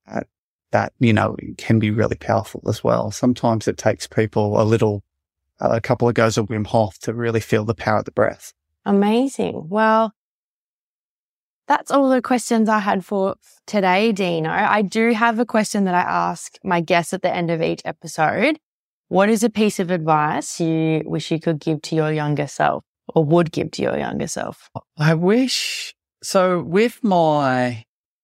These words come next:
Speaker 1: dysfunctional breathing as a kid, I was nervous. I was, I was anxious. So I was, I was fearful of trying new stuff. I was embarrassed.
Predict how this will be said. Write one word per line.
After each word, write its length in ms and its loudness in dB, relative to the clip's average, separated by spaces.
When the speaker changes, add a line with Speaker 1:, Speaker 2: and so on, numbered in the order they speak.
Speaker 1:
dysfunctional 680 0
breathing 520 0
as 140 -4
a 60 -10
kid, 320 -2
I 140 2
was 480 -4
nervous. 640 0
I 120 0
was, 540 -6
I 80 2
was 220 -2
anxious. 720 -10
So 400 0
I 260 4
was, 380 -4
I 80 0
was 200 -2
fearful 480 -4
of 120 -4
trying 640 -2
new 180 4
stuff. 360 -6
I 80 2
was 140 0
embarrassed. 720 -2